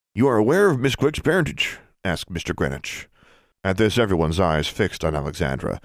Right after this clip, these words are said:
except those of Carmela Erdglass, who remained asleep or dead. "Tell us who your father is, Miss Quick," said Mister Greenwich.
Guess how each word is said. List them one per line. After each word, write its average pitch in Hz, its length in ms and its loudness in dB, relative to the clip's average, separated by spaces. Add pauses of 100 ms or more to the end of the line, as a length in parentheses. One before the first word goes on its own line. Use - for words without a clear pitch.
(340)
except - 400 -4
those 107 260 0
of - 100 -6
Carmela 87 420 -2
Erdglass, - 640 -6
who 98 100 -2
remained 90 320 2
asleep - 420 -6 (220)
or - 180 -16
dead. - 380 -4 (800)
"Tell 151 140 2
us 127 100 4
who 131 60 4
your 117 120 4
father 104 400 2
is, 73 160 0
Miss 67 160 -8
Quick," - 320 -10 (300)
said 71 200 -4
Mister 73 220 -8
Greenwich. - 560 -10